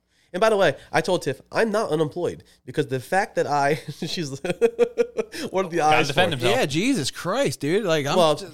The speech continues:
Speaker 1: I
Speaker 3: <laughs> I, I'm not unemployed.
Speaker 1: Well, I feel bad every day, be-, and I talk, talked about this last podcast that, you know, I'm someone that holds myself to a higher standard, and right now I don't have a job, and it's because of
Speaker 3: Dude,
Speaker 1: how
Speaker 3: get
Speaker 1: everything's
Speaker 3: off
Speaker 1: working
Speaker 3: your
Speaker 1: out.
Speaker 3: fucking high horse,
Speaker 1: Shut the
Speaker 3: man.
Speaker 1: fuck up.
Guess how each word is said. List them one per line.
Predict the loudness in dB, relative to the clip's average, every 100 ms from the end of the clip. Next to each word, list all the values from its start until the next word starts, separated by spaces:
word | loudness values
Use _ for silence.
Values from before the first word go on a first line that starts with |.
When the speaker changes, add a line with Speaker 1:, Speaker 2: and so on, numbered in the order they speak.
| -12
Speaker 1:
I | -2 -2
Speaker 3:
<laughs> | -2 -4 -4 -4 -2
I, | -2 2
I'm | 6 6
not | 8 6
unemployed. | 6 4 4 4 6 6 4
Speaker 1:
Well, | 2
I | 2
feel | 2
bad | 4 6 6
every | 4 2
day, | 2 0
be-, | 0
and | 0
I | 0
talk, | 0 -2 -6
talked | -4
about | -4
this | -4 -4
last | -4 -4
podcast | -4 -4 -4 -4 -4
that, | -4 -4 -6
you | -8
know, | -6 -4
I'm | -6 -8
someone | -8 -4 -2 -2
that | -2
holds | -4 -4
myself | -4 -4 -6
to | -6
a |
higher | -4 -4
standard, | -4 -6 -6 -6 -8
and |
right | -10
now | -8 -8
I | -8
don't | -6 -6
have | -4 -6
a |
job, | -6 -6 -6
and | -6
it's | -8
because | -10 -8
of | -6
Speaker 3:
Dude, |
Speaker 1:
how | -4
Speaker 3:
get | -4
Speaker 1:
everything's | -4 -4
Speaker 3:
off |
Speaker 1:
working | -4 -4 -4
Speaker 3:
your |
Speaker 1:
out. | -4
Speaker 3:
fucking | -6 -10 -12
high | -12 -12 -14
horse, | -14 -12 -8
Speaker 1:
Shut | -6 -6
the |
Speaker 3:
man. | -8
Speaker 1:
fuck | -6 -6
up. | -8 -8